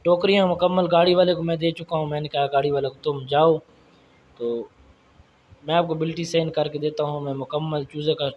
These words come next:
चक्कर लगवा लूँ, मैं तसल्ली कर लूँ अपनी, फिर मैं आपको बिल्टी सेंड करके देता हूँ, फिर आप चले जाना।" डब्बों में मैंने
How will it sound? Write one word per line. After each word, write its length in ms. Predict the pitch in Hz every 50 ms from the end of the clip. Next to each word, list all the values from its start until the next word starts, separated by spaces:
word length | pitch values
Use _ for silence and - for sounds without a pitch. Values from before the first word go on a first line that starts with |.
| - -
चक्कर 260 | 151 151 - 165 156
लगवा 380 | 151 147 143 143 147 147 147
लूँ, 180 | 143 143 143 139
मैं 240 | 135 139 139 139 135 _ -
तसल्ली 420 | 151 135 - - 170 180 185 185 175
कर 220 | 165 170 151 151
लूँ 280 | 160 170 170 160 156 156
अपनी, 420 | 156 - - - 156 160 160 156 _ _ _ _ _ _ - _ _ _ _ _ -
फिर 160 | 165 165 165
मैं 180 | 160 160 156 147
आपको 440 | 143 143 139 143 - 147 143 131 123 - _ -
बिल्टी 260 | 147 151 151 - 160
सेंड 260 | 151 - 156 147 151
करके 260 | 139 147 139 131 135 139
देता 260 | 135 131 - - 135
हूँ, 160 | 135 131 123 -
फिर 140 | 139 135 131
आप 160 | 127 120 - -
चले 200 | 131 120 120 117
जाना।" 200 | 117 120 113 120
डब्बों 300 | 127 170 185 185 214 214
में 140 | 233 233 226
मैंने 380 | 226 208 208 214 208 208 202